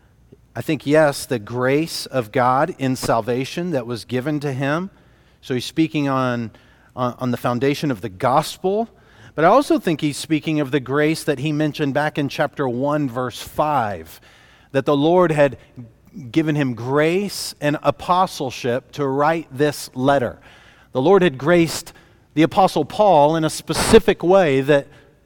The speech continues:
none of us have been graced with, and that is, uh, w-, with an understanding of the gospel, uh, and the opportunity to speak,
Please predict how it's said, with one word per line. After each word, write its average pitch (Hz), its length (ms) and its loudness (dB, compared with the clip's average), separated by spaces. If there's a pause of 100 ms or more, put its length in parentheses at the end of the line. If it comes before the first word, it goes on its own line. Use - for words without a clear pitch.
none 165 380 4
of 160 160 4
us 127 480 -2 (240)
have 147 120 4
been 170 160 2
graced 185 420 0
with, 98 280 -6
and 127 140 -2
that 180 200 2
is, 139 420 -2 (480)
uh, 127 360 0
w-, 139 300 -4
with 139 440 -2
an 143 140 -4
understanding 156 580 -2
of 151 80 2
the 151 60 -2
gospel, 151 680 0 (580)
uh, 123 340 -2
and 139 320 -2
the 139 160 -4
opportunity 151 840 -2
to 131 480 -4
speak, - 640 -6